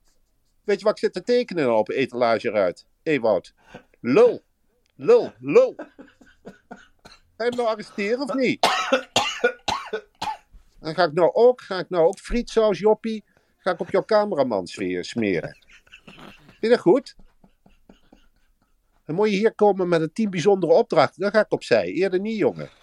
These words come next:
Dan ga je het verkeer maar regelen. Het Gele Rijdersplein. Met je, met je hondenbek. Het is hier niet de jungle. Je bent niet met John van de Heuvel op stap. Moet je naar Vitesse gaan, jongen.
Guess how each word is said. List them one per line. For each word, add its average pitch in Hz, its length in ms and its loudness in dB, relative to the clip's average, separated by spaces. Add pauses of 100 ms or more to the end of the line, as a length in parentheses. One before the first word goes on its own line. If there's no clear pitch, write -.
(280)
Dan 151 100 -12
ga 170 60 4
je 180 60 6
het 165 80 -2
verkeer 220 340 -2
maar 196 120 2
regelen. 104 640 2
Het - 100 -20
Gele 147 220 0
Rijdersplein. 147 720 0 (680)
Met 123 120 -8
je, 101 80 -8
met 104 200 -8
je 80 240 -2 (460)
hondenbek. 113 640 0 (2000)
Het - 180 -2
is - 60 -8
hier 220 140 2
niet 220 160 0
de 202 100 0
jungle. 214 520 4 (2500)
Je - 220 -4
bent 180 120 2
niet 208 120 0
met 190 120 2
John 214 180 2
van 185 120 -2
de 170 60 4
Heuvel 208 300 4
op - 140 -4
stap. 175 260 2 (2000)
Moet 226 100 -6
je 247 60 0
naar 226 120 -2
Vitesse 214 360 -6
gaan, 214 220 -4
jongen. 185 360 -8